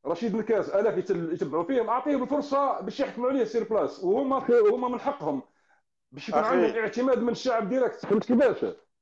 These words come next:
Speaker 1: سي
Speaker 2: أخي،
Speaker 1: ليماج.
Speaker 2: أنا عندي مبادئ
Speaker 1: باش ما يتحقروش
Speaker 2: نحكم
Speaker 1: نهار
Speaker 2: عليه.
Speaker 1: اخر، باش ما يقولش انت شكون.
Speaker 2: فهمت.
Speaker 1: قال: "ها ولا ها من فايت تحكي". فهمت
Speaker 2: أنا
Speaker 1: كيفاش؟
Speaker 2: عندي
Speaker 1: أعطيه،
Speaker 2: مبادئ
Speaker 1: أنا نتمنى لهم
Speaker 2: تحكيمية
Speaker 1: الخير إن شاء الله.
Speaker 2: وعندي قناعات نحملها. أنا ما، ما يسوقونيش الناس حتى ولو كان راهم بالملايين.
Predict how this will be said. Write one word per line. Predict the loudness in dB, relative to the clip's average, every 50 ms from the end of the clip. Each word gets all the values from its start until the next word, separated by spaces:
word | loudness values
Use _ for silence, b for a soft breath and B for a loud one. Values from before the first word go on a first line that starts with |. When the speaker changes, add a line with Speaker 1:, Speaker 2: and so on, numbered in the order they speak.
| _ _
Speaker 1:
سي | -6 -4 -2
Speaker 2:
أخي، | 0
Speaker 1:
ليماج. | 0 2 2 2 2 0
Speaker 2:
أنا | -2 -4 -4 -4 -4
عندي | -4 -4 -6 -8 -10 -10 -8
مبادئ | -4 -2 -2 -2 -2 -2 -2 -2 -2 -4
Speaker 1:
باش | -6 -6 -4 -2
ما | -2
يتحقروش | -2 0 0 0 0 0 0 0 0
Speaker 2:
نحكم | 0
Speaker 1:
نهار | 2 2
Speaker 2:
عليه. | 2 2
Speaker 1:
اخر، | 2 0
باش | -4 -4 -2
ما | -2 -2
يقولش | 0 0 -2 -4 -2 -2 0
انت | 0
شكون. | 0 0 0 0 0
Speaker 2:
فهمت. | 0 0 -2 -2 0
Speaker 1:
قال: | 0 0
"ها | 0 0 0 2
ولا | 2 2 2 2 2 2
ها |
من | 0 0 0 0 2
فايت | 2 2 2 2
تحكي". | 0 -6 -8 -8 -8 -8 -8 _ _ _ _ _ _ _ _ _ _
فهمت | -6 -4 -2
Speaker 2:
أنا | -2 0 0
Speaker 1:
كيفاش؟ | 2 2 2 2
Speaker 2:
عندي | 2 2 2
Speaker 1:
أعطيه، | 4 4 6
Speaker 2:
مبادئ | 6 6 6 4 4 2
Speaker 1:
أنا | 2 2
نتمنى | 2 0 2 2 4
لهم | 6 6
Speaker 2:
تحكيمية | 6 6 6
Speaker 1:
الخير | 6 6 6 6 6
إن | 6 6
شاء | 6 6
الله. | 6 6 4
Speaker 2:
وعندي | 2 0 -2 -2
قناعات | -2 -2 -2 -2 0 0 0 0 2 2 4 4 4 4 2 0 -2 -6
نحملها. | -6 -6 -6 -4 -2 -2 -2 0 0 0 0 0 0 0 -2 -6
أنا | -6 -6 -4 -4
ما، | -2 -2 -2 0 -2 -2
ما | -4 -4 -6
يسوقونيش | -8 -6 -6 -8 -6 -6 -6 -8 -8 -10 -10 -12
الناس | -10 -8 -6 -4 -4 -4 -4 -6
حتى | -10 -12 -12 -8 -4 -4
ولو | -4 -2 -4 -4 -6 -6
كان | -6 -4 -4 -4 -2
راهم | -2 -2 -4 -4
بالملايين. | -6 -8 -8 -6 -4 -4 -4 -4 -4 -4 -4 -4 -6 -6 -8